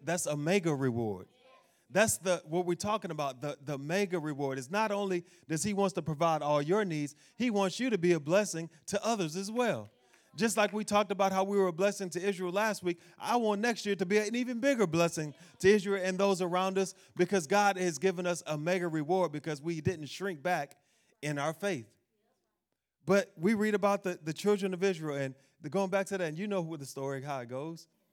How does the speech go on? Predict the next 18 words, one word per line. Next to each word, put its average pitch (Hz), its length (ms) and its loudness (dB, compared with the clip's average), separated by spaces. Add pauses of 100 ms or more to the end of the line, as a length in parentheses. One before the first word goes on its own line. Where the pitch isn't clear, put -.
(260)
They 139 200 -2
get 175 200 0
out 190 220 0
there, 190 380 -6 (440)
they're 131 140 -4
free, 185 480 -2 (420)
now 151 200 -6
they 180 100 -2
have 170 220 0
provision, 170 640 -8 (340)
they 139 120 -6
have 165 260 0
their 123 100 -4
health, 175 380 -4 (520)
they're 135 200 -10
on 175 160 -2
their 135 120 -4
way, 170 420 -6